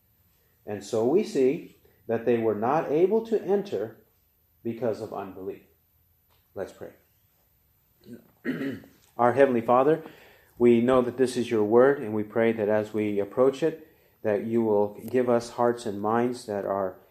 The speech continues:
eager to hear, that are willing to not only hear it, but to obey it. May we be those who are not just merely hearers of the word, but doers of it.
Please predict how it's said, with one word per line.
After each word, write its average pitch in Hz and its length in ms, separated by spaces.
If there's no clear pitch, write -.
eager 127 280
to 131 160
hear, 143 420
that 104 220
are 104 100
willing 120 380
to 104 340
not 123 160
only 147 280
hear 135 260
it, 104 300
but 110 180
to 104 160
obey 104 320
it. - 220
May 131 200
we 135 180
be 127 180
those 120 400
who 113 180
are 104 140
not 123 280
just 120 260
merely 131 340
hearers 151 460
of 104 80
the 98 80
word, 98 380
but 98 240
doers 107 360
of 87 160
it. - 180